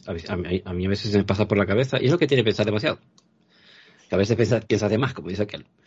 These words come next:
Y es que, claro, llegan ciertas edades que uno se pregunta, "Bueno, yo, con todos los inventos nuevos que hay, todas las cosas nuevas que hay, ¿yo para qué sirvo ahora?".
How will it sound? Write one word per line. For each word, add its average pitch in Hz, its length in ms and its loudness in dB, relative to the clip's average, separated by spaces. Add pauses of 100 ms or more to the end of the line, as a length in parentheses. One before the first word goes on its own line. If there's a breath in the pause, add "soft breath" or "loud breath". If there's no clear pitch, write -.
(440 soft breath)
Y 117 140 4
es 135 120 2
que, 151 300 2
claro, 147 340 0
llegan 117 360 0
ciertas 147 320 -4
edades 131 280 -2
que - 100 -8
uno 113 160 -2
se 127 80 -10
pregunta, 107 260 -2
"Bueno, 156 180 -4
yo, 104 400 -4 (240)
con 82 160 -4
todos 107 180 4
los 143 300 6 (240)
inventos 107 400 2
nuevos 104 240 4
que - 120 -4
hay, 131 260 2
todas 107 180 0
las 117 100 -2
cosas 110 200 -4
nuevas 107 180 2
que 98 100 -2
hay, 110 300 0
¿yo 85 320 -4
para - 140 -2
qué - 100 0
sirvo 104 260 2
ahora?". 120 260 2